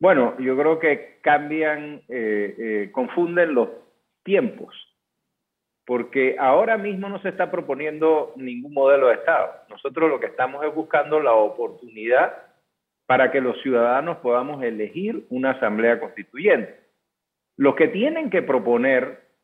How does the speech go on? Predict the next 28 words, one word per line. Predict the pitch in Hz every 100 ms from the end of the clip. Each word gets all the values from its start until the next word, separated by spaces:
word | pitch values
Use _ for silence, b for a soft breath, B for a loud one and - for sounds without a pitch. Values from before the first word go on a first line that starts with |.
| _ _ _ -
un | 143 147
modelo | 147 147 139
de |
Estado | 120 135 135 139
son | 147
los | 156
que | - 127
van | 143
a | 160 151
correr | 120 151 233 214
para | 151 113 104
constituyente. | 104 95 110 107 104 107 92 98
Nosotros | 95 131 135 143
no | 143
estamos | 147 143 143
corriendo | 120 110 123 131
para | 107 95
nada, | 95 131 90 - _ _ _ _ _ _
ni | 117 117
estamos | 110 - 123 143 127
debatiendo | 120 110 120 127 139 131
poder. | 127 123 147 120 - -
Estamos | - 123 139
tratando | 139 120 107 123 135 139
de | 123 -
servir | 104 117 120
de | 143
vehículo | 117 117 202 - 127 131 -